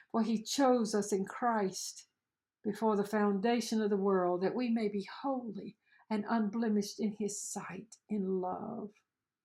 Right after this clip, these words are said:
These words were written for all of us. We are chosen, precious, and unblemished in God's sight yesterday, today, and tomorrow. Break out of that prison of your mind.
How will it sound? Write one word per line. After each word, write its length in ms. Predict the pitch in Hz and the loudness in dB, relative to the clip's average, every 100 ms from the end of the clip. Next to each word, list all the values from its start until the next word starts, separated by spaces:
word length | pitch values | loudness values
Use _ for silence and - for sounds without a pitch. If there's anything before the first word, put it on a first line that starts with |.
| _ _ _ _ _ _ - | _ _ _ _ _ _ -2
These 360 | 220 226 214 | 2 4 2
words 540 | 196 196 190 185 185 - | 2 2 2 0 -2 -4
were 180 | 185 | -4
written 460 | 180 190 190 190 180 - | 0 -2 0 -2 -4 -2
for 340 | 190 190 - | 0 0 0
all 320 | 190 190 196 | -2 0 -2
of 240 | 190 196 190 | -4 -6 -8
us. 440 | - - - - _ _ _ | -10 -10 -12 -16 _ _ _
We 100 | - | -4
are 160 | 202 190 | -2 -2
chosen, 960 | - - 226 208 196 - 202 190 190 185 _ _ _ _ | -4 -4 0 0 -2 -4 -4 -4 -4 -8 _ _ _ _
precious, 840 | - - 220 214 - 196 - - - _ - - | -14 -6 -6 -4 -8 -10 -12 -14 -16 _ -16 -8
and 160 | 196 - | -6 -2
unblemished 880 | 214 190 196 208 202 190 190 - - _ _ | 0 0 0 0 0 0 -4 -12 -18 _ _
in 200 | 202 196 | -2 0
God's 380 | 190 196 196 190 | 0 0 0 -2
sight 540 | - - 202 196 190 - | -6 -6 -6 -6 -8 -8
yesterday, 760 | 196 196 190 - 196 190 165 185 - | -4 -4 -4 -10 -8 -6 -6 -6 -6
today, 480 | 196 214 214 208 214 | -4 -4 -4 -6 -6
and 280 | 214 214 202 | -4 -4 -4
tomorrow. 600 | 214 208 214 214 208 175 _ _ _ _ _ _ _ | -6 -6 -6 -6 -8 -12 _ _ _ _ _ _ _
Break 380 | 196 240 226 - - | -4 -2 -4 -8 -8
out 220 | 202 214 | -4 -4
of 120 | 196 | -2
that 240 | 208 208 | -4 -6
prison 480 | - - 240 220 226 | -10 -4 -2 -2 -4
of 120 | 208 | -4
your 140 | 208 180 | -2 -4
mind. 720 | 180 185 185 190 180 170 160 | -4 -6 -4 -4 -6 -10 -14